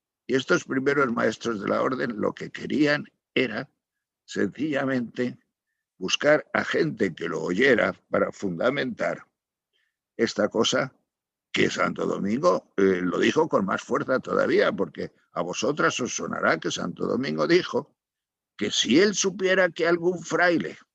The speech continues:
o alguna comunidad piensa que se salva por el cumplimiento de las constituciones, él iría con su navaja,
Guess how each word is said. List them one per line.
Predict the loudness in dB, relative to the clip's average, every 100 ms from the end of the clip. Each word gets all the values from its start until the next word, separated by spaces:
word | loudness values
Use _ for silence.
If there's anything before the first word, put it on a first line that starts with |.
| _ _ _ _ _
o | 0 2
alguna | 4 2 0
comunidad | -2 -4 -2 -2 2 2 2 -2 _ _ _ _ _ _ _ _ _ -20 _ _ 2
piensa | 4 4 4 4 2
que | 2 0
se | 2
salva | 0 2 2 0 -4 -8 _ _ _ _ _
por | -2 4
el | 4
cumplimiento | 4 2 2 2 2 0 2 4
de |
las | 4 0
constituciones, | -2 -4 -2 -2 -2 -2 2 2 2 -2 -8 _ _ _ _ _ _ 4
él | 6 6 0 2
iría | 4 6 8 6 6 -2 _ _ _ _ _ _ _ _ _ _ _ _ _ _ _ _ _ _ _ _
con | 4 4
su | 4 2 4
navaja, | 6 4 4 -2 -6